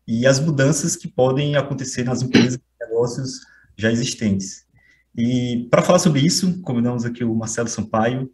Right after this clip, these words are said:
fundador e C E O da Hashdex, a maior gestora de criptoativos da América Latina.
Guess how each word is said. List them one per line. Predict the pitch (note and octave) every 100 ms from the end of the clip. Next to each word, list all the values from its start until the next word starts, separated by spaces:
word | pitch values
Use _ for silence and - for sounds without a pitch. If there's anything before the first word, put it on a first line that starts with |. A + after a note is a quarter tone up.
| _
fundador | - A2+ A2 A2 B2
e | A#2+
C | - -
E | A2+
O |
da | A2+
Hashdex, | A2+ A2+ G#2+ A2 A2 - - _ _ _
a | B2
maior | A2 B2
gestora | C3 B2 - A#2+
de | A2+
criptoativos | G#2 - - A#2 - A2+
da | A2
América | A2 G#2 A2
Latina. | G2+ - - B2 D#3